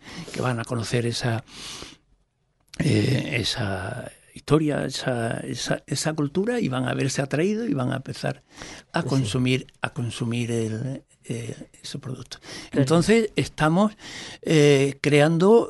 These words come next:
Speaker 1: eh, o preparando un poco el, el contenido museológico.
Speaker 2: Sí.
Speaker 1: O sea, ¿qué es lo que queremos que este se, eh, contenga allí dentro, ¿no?
Speaker 2: Eso.
Speaker 1: Y Y mira, Gloria, estamos haci-,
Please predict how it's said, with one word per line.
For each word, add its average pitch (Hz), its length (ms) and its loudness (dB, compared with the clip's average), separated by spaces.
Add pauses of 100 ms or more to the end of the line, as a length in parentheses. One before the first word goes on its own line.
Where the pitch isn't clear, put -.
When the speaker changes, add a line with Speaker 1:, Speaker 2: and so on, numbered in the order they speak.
(160)
Speaker 1:
eh, 127 80 2
o 123 260 0
preparando 143 720 2
un 143 140 2
poco 147 640 0
el, 120 580 2 (540)
el 135 180 2
contenido 151 800 4
museológico. 139 1120 2 (340)
Speaker 2:
Sí. - 200 0
Speaker 1:
O 143 40 0
sea, 127 140 -2
¿qué - 200 2
es 196 80 8
lo 202 340 6
que 208 360 6 (480)
queremos 160 420 2
que 151 80 0
este 143 440 0
se, 135 720 0 (260)
eh, 127 580 -2 (140)
contenga 135 720 2 (160)
allí 127 220 2
dentro, 110 400 -6
¿no? 190 240 -2
Speaker 2:
Eso. 170 280 2 (520)
Speaker 1:
Y 123 340 -4 (340)
Y 131 120 2
mira, 120 280 2
Gloria, 113 340 2
estamos 185 520 0 (180)
haci-, - 300 -4